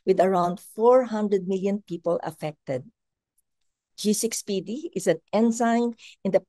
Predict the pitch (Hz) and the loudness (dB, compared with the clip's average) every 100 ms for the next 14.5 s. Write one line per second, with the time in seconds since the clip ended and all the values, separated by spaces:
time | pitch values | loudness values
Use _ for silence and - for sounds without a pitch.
0 | 240 262 269 254 254 - - 196 202 - | 0 0 2 2 2 -2 -2 0 0 -4
1 | 170 - - 143 - 190 254 320 _ _ | -6 -6 -8 -8 -6 -2 -2 -4 _ _
2 | _ 254 233 - 254 262 - 262 262 185 | _ -2 -2 0 0 0 4 2 4 -2
3 | 190 - 165 170 180 196 294 320 - - | -2 0 0 2 0 -2 -6 -6 -10 -20
4 | - 226 220 - 247 - - 302 277 254 | -8 -6 0 2 2 0 0 2 2 2
5 | 190 151 165 165 170 180 175 - - _ | 2 2 -2 -2 0 0 -2 -8 -18 _
6 | - 214 208 - - 175 - - 262 247 | 2 4 4 2 -2 -4 -4 0 4 4
7 | 240 214 - - - 165 277 - - _ | 4 -2 -4 -10 -2 -2 -2 -6 -8 _
8 | _ _ - 202 - - - - 226 - | _ _ 2 2 2 0 0 2 0 2
9 | 247 - 247 240 - 202 208 _ _ 156 | -4 0 0 0 -4 -4 -4 _ _ -4
10 | 151 156 160 151 131 - - - - _ | -4 -4 -2 -2 -2 -4 -8 -10 -16 _
11 | _ _ - 185 202 262 269 285 285 - | _ _ 0 2 0 0 0 2 0 0
12 | 262 190 160 - 208 - - - 196 185 | 0 2 0 0 -2 -2 -6 -4 -2 -2
13 | 185 - 170 160 185 240 359 381 _ _ | -4 -2 -4 0 0 0 -4 -10 _ _
14 | _ 185 226 247 - | _ 6 8 8 2